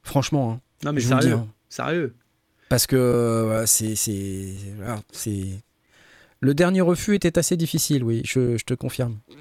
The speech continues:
Speaker 1: je te confirme. Il date d'il y a quelques jours.
Speaker 2: On touche pas,
Speaker 1: Alors
Speaker 2: hein,
Speaker 1: que,
Speaker 2: on, non, puis,
Speaker 1: en plus, j'ai,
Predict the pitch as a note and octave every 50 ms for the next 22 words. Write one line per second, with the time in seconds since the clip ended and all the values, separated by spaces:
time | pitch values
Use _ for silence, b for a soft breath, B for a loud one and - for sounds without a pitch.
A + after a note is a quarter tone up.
0 | - - - - A#2+ - A#2+ A2 - A#2 A2+ A2+ G#2+ - - - - B2 A2+ B2
1 | C3 B2 A#2 A2+ B2 A#2 - C#3 C3 - C3+ A2 A2+ A#2+ G#2 G#2 - _ _ _
2 | _ _ _ _ _ - - - A2 - - - D3+ C#3 B2 B2+ B2 - D#3 C3
3 | A#2 A#2+ B2 C3 C3 C#3 C3+ C#3 B2+ A#2 - A#2+ A2+ A2 - D#3 - - B3+ G3
4 | F3 G3 F#3